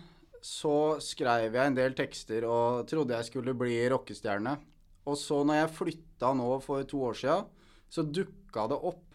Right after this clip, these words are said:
en gammel laptop som jeg klarte å få liv i, da.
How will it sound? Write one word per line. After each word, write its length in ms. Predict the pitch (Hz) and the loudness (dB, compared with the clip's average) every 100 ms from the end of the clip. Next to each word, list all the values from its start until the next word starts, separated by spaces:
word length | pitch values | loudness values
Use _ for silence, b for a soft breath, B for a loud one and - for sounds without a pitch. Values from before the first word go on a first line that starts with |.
| - | -6
en 140 | 139 135 | -2 4
gammel 400 | 151 110 113 123 | 4 4 0 2
laptop 480 | 117 - - 147 - - - - - _ _ _ _ - _ - | 2 0 -6 -6 -8 -20 -20 -20 -20 _ _ _ _ -20 _ -14
som 180 | - 185 | -4 0
jeg 120 | 208 | 2
klarte 260 | 208 165 143 | 2 0 0
å 20 | |
få 140 | 180 | 0
liv 260 | 156 127 120 | 2 2 2
i, 80 | 185 | 2
da. 140 | 226 | 2